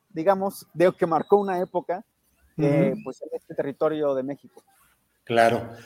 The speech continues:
Speaker 2: Pues, Carlos Manuel, felicitaciones por este gran esfuerzo que han hecho, que reconocemos y que conocemos.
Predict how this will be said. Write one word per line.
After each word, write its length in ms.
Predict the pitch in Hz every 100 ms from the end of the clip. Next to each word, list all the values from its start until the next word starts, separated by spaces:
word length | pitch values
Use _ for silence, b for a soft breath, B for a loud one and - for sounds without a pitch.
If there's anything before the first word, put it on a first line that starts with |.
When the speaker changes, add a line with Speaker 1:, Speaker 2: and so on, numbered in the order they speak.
| _
Speaker 2:
Pues, 180 | 156 151
Carlos 300 | 165 156 151
Manuel, 360 | 156 170 208 208
felicitaciones 1000 | 190 165 160 160 143 147 208 214 214
por 180 | - 160
este 680 | 175 175 170 135 - - -
gran 340 | 123 147 165 170
esfuerzo 580 | 147 - 160 165 165 -
que 140 | 131
han 180 | 139 156
hecho, 520 | 170 170 180 185 B B - -
que 240 | 123 117
reconocemos 800 | 98 110 107 104 127 143 147 -
y 100 | 120
que 200 | 117 -
conocemos. 920 | 147 135 135 - 160 185 202 -